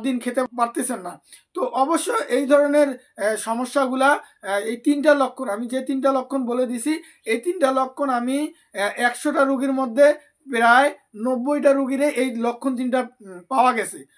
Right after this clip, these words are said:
তো অবশ্যই আমি মনে করি যে আপনারা যদি এ-, এই বিষয় তিনটা বুঝে থাকেন, আর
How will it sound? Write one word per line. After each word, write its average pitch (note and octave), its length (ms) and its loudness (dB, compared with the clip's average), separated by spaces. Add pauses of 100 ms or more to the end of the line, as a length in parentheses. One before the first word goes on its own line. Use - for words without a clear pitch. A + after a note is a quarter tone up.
(160)
তো B3 80 -6
অবশ্যই D4+ 680 2
আমি A#3+ 260 0 (340)
মনে C#4+ 200 0
করি C4+ 260 4 (340)
যে G#3+ 140 -6
আপনারা B3+ 480 0
যদি C4 300 -2 (340)
এ-, G#3+ 180 -4 (100)
এই C#4 80 0
বিষয় C4+ 400 0
তিনটা C4 300 2 (540)
বুঝে A#3 240 2
থাকেন, B3+ 360 0 (280)
আর G3+ 220 0